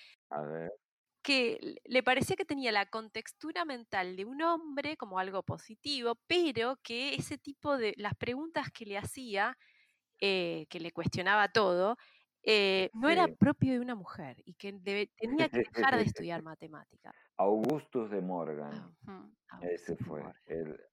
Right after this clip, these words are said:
Speaker 1: Augustus de Morgan, que le dijo, claro, no es, no es de una chica, eh, es-, es-, te está haciendo preguntas que no corresponden a una chica.
Speaker 2: Totalmente.
Speaker 1: Y molesta.
Speaker 2: Molesta.
Speaker 1: Y realmente molesta.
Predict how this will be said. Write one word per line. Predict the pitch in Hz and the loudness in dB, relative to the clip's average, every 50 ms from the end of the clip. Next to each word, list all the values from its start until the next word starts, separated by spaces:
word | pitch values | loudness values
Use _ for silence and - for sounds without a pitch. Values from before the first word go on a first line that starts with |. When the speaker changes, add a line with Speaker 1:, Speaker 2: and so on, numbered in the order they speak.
| _ _ | _ _
Speaker 1:
Augustus | - 87 92 95 92 92 107 120 120 - - 123 107 90 | 0 2 2 2 2 0 -2 -2 -4 -4 -6 -6 -6 -4
de | 90 90 | -4 -4
Morgan, | 80 82 82 80 76 76 76 78 78 71 | -4 -4 -4 -4 -4 -6 -8 -8 -8 -8
que | 87 87 | -6 -2
le | 87 95 | -2 0
dijo, | 98 92 - - 98 90 90 90 - _ _ _ _ _ _ _ _ _ | -2 -2 -2 -2 -2 -2 -2 -4 -10 _ _ _ _ _ _ _ _ _
claro, | - 120 120 113 107 98 87 90 85 85 82 80 78 78 _ _ | 2 6 8 8 8 8 6 2 2 0 0 -2 -6 -10 _ _
no | 98 113 139 147 | -4 -2 0 0
es, | 131 104 87 - 90 87 78 85 | 0 0 -2 -6 -10 -12 -8 -6
no | 101 120 131 | -4 -2 0
es | 117 101 85 | -2 -2 -2
de | 87 85 85 | -4 -4 -2
una | 82 82 82 80 73 | -2 -4 -6 -6 -8
chica, | - - 85 80 76 - 82 78 73 71 69 65 - _ _ | -8 -8 -8 -8 -8 -8 -8 -8 -8 -8 -10 -14 -18 _ _
eh, | 73 73 73 71 69 69 69 69 67 69 69 71 - _ | -12 -12 -10 -10 -10 -12 -12 -14 -14 -16 -18 -20 -18 _
es-, | - 76 - - | -18 -18 -16 -14
es-, | - - 87 - _ | -12 -12 -12 -12 _
te | - 110 | -12 -12
está | - - - 127 | -8 -4 -4 -4
haciendo | 123 - - 143 143 143 131 117 92 110 | -4 0 0 0 0 2 0 0 0 0
preguntas | 95 92 95 104 113 117 - 101 90 | -2 0 2 2 2 0 -2 -6 -8
que | - - 87 | -6 -6 -6
no | 85 90 87 | -6 -6 -6
corresponden | - 87 78 76 76 - - - 80 80 78 73 73 | -6 -8 -8 -8 -10 -10 -10 -10 -10 -8 -8 -10 -10
a | 76 73 | -10 -12
una | 71 71 - | -12 -12 -14
chica. | - - - | -14 -6 -6
Speaker 2:
Totalmente. | 190 180 - 170 151 151 151 156 - - - _ _ _ - 233 - 127 - - - - - - - - | -4 -2 -2 -4 -4 -6 -12 -20 -20 -20 -20 _ _ _ -4 -2 0 0 2 2 0 0 -2 -4 -4 -4
Speaker 1:
Y | 110 110 | -4 -2
molesta. | 107 110 226 - 101 90 - - _ - - - | 0 0 0 0 0 -2 -2 -6 _ -10 -6 -4
Speaker 2:
Molesta. | 240 233 190 180 160 151 156 156 - - - - - - - - | -2 -2 0 0 0 0 -2 -2 -6 -6 -8 -10 -12 -12 -10 -10
Speaker 1:
Y | 87 87 | -6 -4
realmente | 92 92 92 95 95 95 95 87 - 92 87 | -2 -2 -2 -2 -2 -2 -2 0 0 0 0
molesta. | 85 80 76 - - - | 0 -4 -6 -8 -10 -14